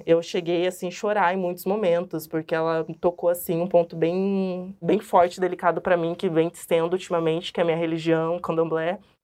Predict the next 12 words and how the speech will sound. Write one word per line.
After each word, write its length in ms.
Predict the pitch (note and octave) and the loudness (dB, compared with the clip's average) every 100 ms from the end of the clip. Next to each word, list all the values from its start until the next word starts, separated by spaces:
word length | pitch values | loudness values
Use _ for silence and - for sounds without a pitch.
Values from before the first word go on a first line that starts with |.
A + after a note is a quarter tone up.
| _ _ _ - | _ _ _ -8
E 340 | E3+ F3 E3+ | -6 -4 0
ela 160 | E3+ F3+ | 0 0
trouxe 300 | F#3 F3+ G3+ | -4 -4 -2
muitas 340 | F#3+ G3 G#3 | 0 -2 -2
questões, 840 | A3 A3 - F3 F3+ G3 F#3+ F#3 - | -2 -4 -2 0 0 -2 -8 -10 -2
é, 480 | D#3+ D#3+ E3 D#3+ D#3 | 0 2 2 2 0
de 160 | D3 | -2
muitas 380 | E3 E3 G3 F#3+ | -2 0 0 -2
pessoas, 720 | - F#3+ - G3+ F3 F3+ F3 | -2 -4 -2 -2 0 0 -2
de 40 | E3 | -2
muitas 320 | E3+ E3 E3+ | -4 -2 -2
mulheres, 800 | F3+ F#3 E3 E3 E3 E3 E3 | -2 0 0 4 4 2 -2